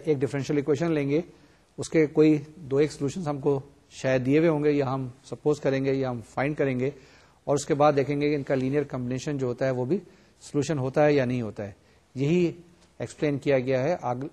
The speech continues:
آ، نیکسٹ ٹو ایگزامپلس کے اندر۔ Let us try to see these، آ، ٹو ایگزامپلس۔ پہلی ایگزامپل جو ہے ہمارے پاس وہ کچھ اس طریقے سے ہے، اس کو آپ اسکرین پہ دیکھیں۔ Uh, now we are given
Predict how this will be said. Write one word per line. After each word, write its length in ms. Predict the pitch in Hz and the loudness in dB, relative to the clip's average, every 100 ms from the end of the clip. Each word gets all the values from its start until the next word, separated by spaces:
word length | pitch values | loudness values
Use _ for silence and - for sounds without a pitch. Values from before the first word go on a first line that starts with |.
| - | -10
آ، 380 | 131 127 117 | -8 -6 -8
نیکسٹ 540 | 120 - 143 - - - | -10 -4 -4 -4 -12 -2
ٹو 100 | 139 | 0
ایگزامپلس 480 | 117 127 113 123 - | 0 -2 -4 -6 -6
کے 80 | |
اندر۔ 160 | 117 104 - _ _ - - - - _ _ _ _ _ - | -8 -8 -12 _ _ -20 -20 -20 -20 _ _ _ _ _ -8
Let 80 | 139 | -8
us 260 | 139 - | -6 0
try 60 | 156 | 0
to 100 | 156 143 | 0 -2
see 100 | 175 208 - - 135 131 | -2 -2 -8 -18 -6 -2
these، 400 | 135 131 - 143 | -2 -2 -6 -4
آ، 280 | 123 117 110 - | -2 -4 -8 -12
ٹو 100 | 143 | -4
ایگزامپلس۔ 540 | 135 110 131 147 196 202 - _ _ _ _ _ _ _ _ _ _ _ _ _ _ _ _ _ | -4 -2 -6 -4 -8 -10 -14 _ _ _ _ _ _ _ _ _ _ _ _ _ _ _ _ _
پہلی 220 | 147 160 | 0 4
ایگزامپل 480 | 185 143 156 147 170 | 4 4 2 2 0
جو 100 | 160 | 2
ہے 60 | 151 | 2
ہمارے 220 | 143 139 | 2 0
پاس 420 | 139 131 135 - - | 2 0 -2 -8 -14
وہ 80 | 127 | -8
کچھ 300 | 143 131 - - | -6 -6 -12 -16
اس 120 | 143 - | -16 -4
طریقے 300 | 135 131 131 | -2 0 -2
سے 160 | 139 | -2
ہے، 120 | 127 185 - _ _ | -4 -6 -12 _ _
اس 100 | - | -8
کو 160 | - | -2
آپ 140 | 120 139 - | 0 0 -6
اسکرین 320 | - - 120 | -18 -8 -8
پہ 100 | 113 | -4
دیکھیں۔ 260 | 110 117 220 - _ _ _ _ _ _ _ _ - | -4 -2 -4 -10 _ _ _ _ _ _ _ _ -6
Uh, 100 | 147 | -2
now 120 | 147 | 0
we 160 | 143 156 | 4 8
are 120 | 196 | 8
given 260 | 190 180 196 | 8 6 6